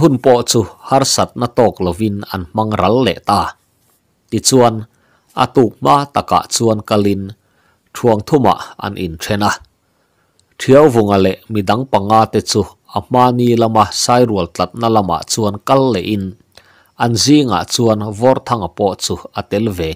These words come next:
nge nge a. Thiau vunga chuan an kal non le na chu a hmun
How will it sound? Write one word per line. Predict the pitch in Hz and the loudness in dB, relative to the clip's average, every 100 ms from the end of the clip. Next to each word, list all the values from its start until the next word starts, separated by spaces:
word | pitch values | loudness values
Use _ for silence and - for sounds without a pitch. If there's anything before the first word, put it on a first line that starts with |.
| - | -6
nge | 101 85 | -6 -6
nge | 92 92 107 | -6 -2 0
a. | 107 - _ _ _ _ _ _ _ _ _ _ - | 0 -4 _ _ _ _ _ _ _ _ _ _ -6
Thiau | - 143 156 | 4 6 6
vunga | 117 101 90 | 4 0 0
chuan | - 120 87 78 - _ - | 2 2 2 -4 -16 _ -6
an | 120 131 | -6 -2
kal | 101 92 113 | 0 0 0
non | 117 90 | -2 -2
le | 87 92 | -4 -4
na | 110 - | -6 -2
chu | 107 - - - | -4 -4 -12 -6
a | 131 | -4
hmun | 110 95 | -4 -8